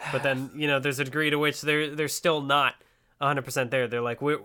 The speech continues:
Speaker 1: you know, there's the big moment later, and they're like, "We were naive, you know, we still weren't ready." Um, <sighs>
Speaker 2: Yeah,
Speaker 1: so
Speaker 2: like, they want, you know, they want to be on the same level as the pros 'cause they, they recognize, like, yeah, they're good.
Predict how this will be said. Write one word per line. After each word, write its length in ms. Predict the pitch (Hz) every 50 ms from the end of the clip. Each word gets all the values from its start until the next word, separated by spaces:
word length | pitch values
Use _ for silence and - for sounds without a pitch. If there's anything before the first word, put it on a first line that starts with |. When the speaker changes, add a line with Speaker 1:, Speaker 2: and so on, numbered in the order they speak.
| - _ _ -
Speaker 1:
you 100 | 147 147
know, 160 | 123 113 110
there's 200 | 104 117 117 -
the 60 | - 123
big 340 | - 151 147 147 131 120 127
moment 320 | 143 143 143 135 139 -
later, 300 | 135 139 139 131 123 117
and 100 | 117 117
they're 80 | 120 117
like, 140 | 120 120 120
"We 120 | 139 143
were 80 | 139 131
naive, 560 | 131 127 123 123 123 120 110 107 107 101 -
you 60 | 117
know, 100 | 113 110
we 80 | 110 117
still 240 | - - 139 131
weren't 160 | 127 123 117 -
ready." 360 | 120 117 107 101 101 101 - _ _ _ _ _ _ -
Um, 440 | - 104 104 101 98 95 98 98 95 _ - - - - - - - - - _ -
<sighs> 80 | 135 127 113 - - - - - - _ _ _ _ _ _ _ _ _ -
Speaker 2:
Yeah, 260 | - 165 190 190 143
Speaker 1:
so 80 | 98 -
Speaker 2:
like, 260 | 147 143 143 143 147
they 140 | 160 147 147
want, 260 | 143 147 151 151 151
you 120 | - 160 143
know, 100 | 131 127
they 80 | 131 139
want 220 | 147 165 180 175
to 60 | 175
be 80 | 156 170
on 120 | 147 143
the 60 | 139 135
same 220 | - - 147 135
level 200 | 131 127 127 123
as 120 | 120 117
the 80 | 123 123
pros 260 | - 139 127 127 131
'cause 160 | - 147 135 127
they, 160 | 135 123 117 - - - -
they 140 | - 139 143
recognize, 640 | 135 139 135 - 139 135 127 123 123 123 123 123 -
like, 340 | - 131 120 110 110 110 -
yeah, 180 | 190 170 127 104
they're 180 | 110 139 135 131
good. 480 | 123 - 156 143 113 73 82 - -